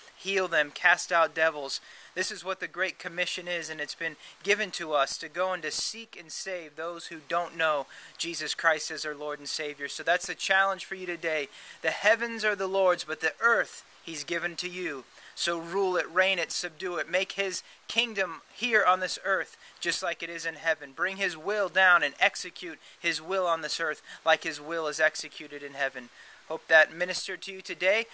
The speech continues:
I'll, uh, see you tomorrow, Wednesday. Uh, have a good evening, and I'll talk to you tomorrow. Bye-bye.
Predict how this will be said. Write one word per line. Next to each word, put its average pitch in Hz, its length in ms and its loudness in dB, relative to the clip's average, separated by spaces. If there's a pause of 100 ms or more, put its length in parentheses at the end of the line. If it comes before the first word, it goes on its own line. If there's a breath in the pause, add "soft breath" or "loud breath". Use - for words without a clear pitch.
(160 loud breath)
I'll, 160 200 6
uh, 151 160 8
see - 200 -2
you 190 120 -14
tomorrow, 180 440 -2
Wednesday. 185 580 0 (280 loud breath)
Uh, 143 100 4
have 156 200 6
a 156 40 -4
good 170 320 -4
evening, 190 480 -6 (320)
and 143 220 2
I'll 139 160 2
talk 143 280 -2
to 160 60 -10
you 156 40 -8
tomorrow. 160 380 2 (120)
Bye-bye. 135 300 -4